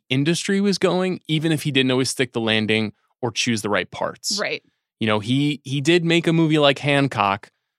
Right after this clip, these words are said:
Speaker 1: which was released the same year as Iron Man.
Speaker 2: Yeah.
Speaker 1: You know, he, he, and you know who wrote Hancock is Vince Gilligan before Breaking Bad started.
Speaker 2: Amazing.
Speaker 1: Like, he does, he made Men in Black. He made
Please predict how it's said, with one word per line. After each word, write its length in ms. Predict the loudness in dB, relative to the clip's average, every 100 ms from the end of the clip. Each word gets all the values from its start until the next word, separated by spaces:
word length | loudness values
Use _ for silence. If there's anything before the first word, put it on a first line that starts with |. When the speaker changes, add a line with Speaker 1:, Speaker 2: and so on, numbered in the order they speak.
| -10
Speaker 1:
which 220 | -10 -4
was 180 | -4 -2
released 400 | 0 0 -2 -2
the 80 | -4
same 240 | 0 2
year 160 | 2 2
as 100 | 0
Iron 280 | 0 -2 -6
Man. 260 | -10 -12 -16
Speaker 2:
Yeah. 180 | -18 -18 _ -6
Speaker 1:
You 100 | -2
know, 200 | 0 0
he, 240 | -2 -6 -6
he, 240 | -12 -12 -6
and 200 | -2 0
you 80 |
know 80 | 0
who 140 | 0 0
wrote 220 | 0 0
Hancock 560 | -2 -4 -4 -6 -8 -10
is 200 | -10 -8
Vince 220 | -8 -6
Gilligan 420 | -6 -6 -6 -10
before 320 | -10 -10 -8 -6
Breaking 360 | -8 -8 -10
Bad 200 | -8 -6
started. 400 | -6 -6 -6 -8
Speaker 2:
Amazing. 180 | -10 -14 -2
Speaker 1:
Like, 180 | -2 -2
he 340 | -6 -2 0
does, 460 | 4 4 4 0 -6 _ _ _ -20 _
he 200 | -4 2
made 220 | 4 4
Men 160 | 4 4
in 100 | 4
Black. 360 | 4 2 -2 -4
He 160 | 0
made 480 | 2 4 4 2 -2